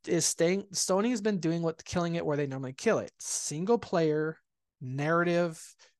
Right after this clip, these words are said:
first party titles. Spider-Man, uh, God o-, uh, Spider-Man, God o-, God of War, um, again, right up there with their, just, that's just what they do.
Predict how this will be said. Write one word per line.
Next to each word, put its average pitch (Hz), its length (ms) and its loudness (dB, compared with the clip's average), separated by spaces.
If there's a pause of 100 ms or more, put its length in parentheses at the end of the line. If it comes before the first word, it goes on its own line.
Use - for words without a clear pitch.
(140)
first 160 280 0
party 151 180 -4
titles. - 580 -12 (320)
Spider-Man, 143 840 0 (460)
uh, 131 320 -4 (100)
God 160 280 4
o-, 160 180 0
uh, 147 160 -4
Spider-Man, 180 560 2
God 160 260 2
o-, 151 300 -2
God 135 240 -4
of 131 80 -6
War, 214 640 4 (400)
um, 139 460 -2
again, 151 380 0
right 135 200 -2
up 151 80 -4
there 160 140 0
with 156 140 0
their, 147 140 -2
just, 139 240 -4
that's 131 220 -6
just - 180 -12
what 147 120 -8
they 156 80 -4
do. 147 140 -4